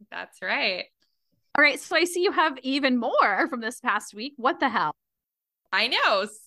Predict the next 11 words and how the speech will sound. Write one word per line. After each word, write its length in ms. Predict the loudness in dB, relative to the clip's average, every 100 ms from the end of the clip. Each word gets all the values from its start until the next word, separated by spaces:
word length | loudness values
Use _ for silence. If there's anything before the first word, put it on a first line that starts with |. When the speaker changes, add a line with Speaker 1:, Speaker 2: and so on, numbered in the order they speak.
| -6 2
Speaker 1:
So, 440 | 6 6 6 2
um, 380 | 0 2 2 0
thanks 440 | -4 -6 -8 -18 -10
to, 280 | -6 -4 -4
this 180 | -6 -8
is 200 | -14 -18
coming 320 | -6 -4 -4 -4
from 320 | -2 -2 0
our 180 | -2 0
friend 240 | -2 -2
Alex 540 | 0 0 0 -4 -6